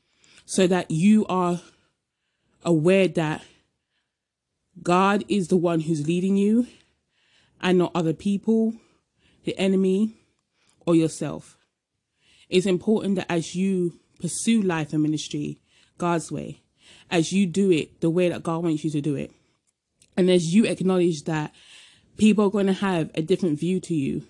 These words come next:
know that as long as God approves of what it is that you're doing, you can never go wrong. And I am now realizing that for myself, that there's gonna be things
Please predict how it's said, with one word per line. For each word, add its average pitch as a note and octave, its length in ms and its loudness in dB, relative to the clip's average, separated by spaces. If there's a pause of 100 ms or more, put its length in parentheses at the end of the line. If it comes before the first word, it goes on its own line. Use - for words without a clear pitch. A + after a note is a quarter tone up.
(880)
know F#3+ 240 4
that F#3+ 240 -4 (200)
as F3 240 -2
long F#3+ 180 2
as G3 140 -4
God F3 480 -4 (560)
approves G3+ 540 0 (100)
of F3 400 0 (800)
what F3 240 2
it - 100 0
is G3+ 100 2
that - 100 -2
you're D#3+ 100 0
doing, E3+ 480 0 (1000)
you G#3+ 180 2
can G3+ 240 0
never F3+ 260 0
go D#3 480 -2 (160)
wrong. D#3 380 -2 (1080)
And F#3 180 2
I G3+ 320 0
am F#3 160 0
now E3+ 160 0
realizing E3 440 0
that - 120 -6
for E3+ 100 -10
myself, D3+ 640 -8 (1000)
that F#3 200 -2
there's F#3+ 140 4
gonna G3+ 220 -2
be G3+ 100 0
things D#3+ 480 0